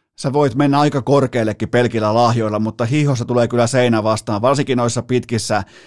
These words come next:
siivuissa, kunnon kestävyyssiivuissa, niin niissä kyllä tulee seinä vastaan, jos ei toista ole laitettu sisään, mutta, mutta näistä kavereista kuitenkin spekuloidaan, että, että nämä on tie ja totuus ja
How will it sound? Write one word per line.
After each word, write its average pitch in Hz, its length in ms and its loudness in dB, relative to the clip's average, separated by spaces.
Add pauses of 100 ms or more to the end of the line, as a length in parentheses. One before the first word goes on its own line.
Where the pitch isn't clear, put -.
(160)
siivuissa, 120 520 0
kunnon 123 360 0
kestävyyssiivuissa, 110 960 -2
niin 113 100 -2
niissä 127 220 -2
kyllä 117 120 -4
tulee 113 260 -2
seinä 113 340 -2
vastaan, 107 320 -2
jos 104 140 -6
ei 107 100 -4
toista 113 320 -4
ole 104 40 -2
laitettu 104 360 -8
sisään, 104 400 -4
mutta, 104 380 -2 (580)
mutta 160 200 -6
näistä 170 220 -2
kavereista 151 420 0
kuitenkin 143 280 -2
spekuloidaan, 117 580 0
että, 117 260 -2 (360)
että 120 120 -6
nämä 139 120 2
on 120 120 0
tie 135 160 2
ja 117 100 2
totuus 110 420 -2
ja 104 200 -2